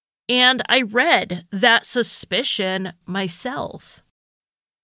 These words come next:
But for people who seem pretty convinced Lloyd did it, none have,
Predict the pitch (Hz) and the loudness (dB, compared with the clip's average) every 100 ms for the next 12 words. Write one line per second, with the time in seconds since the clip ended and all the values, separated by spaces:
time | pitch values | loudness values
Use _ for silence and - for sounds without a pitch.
0 | _ - 247 - 247 240 302 311 311 262 | _ -8 -6 -2 -2 -2 -8 -6 -4 -4
1 | 247 269 247 - 277 302 294 247 269 247 | -4 -4 -6 -6 -6 -6 -8 -4 -4 -4
2 | - - 208 226 226 180 170 196 196 247 | -10 -10 -2 0 0 -4 -6 -4 0 0
3 | 294 - - _ _ _ _ _ 202 208 | 0 -4 -14 _ _ _ _ _ -6 0
4 | 254 359 381 262 233 226 220 | 2 2 -2 2 4 6 4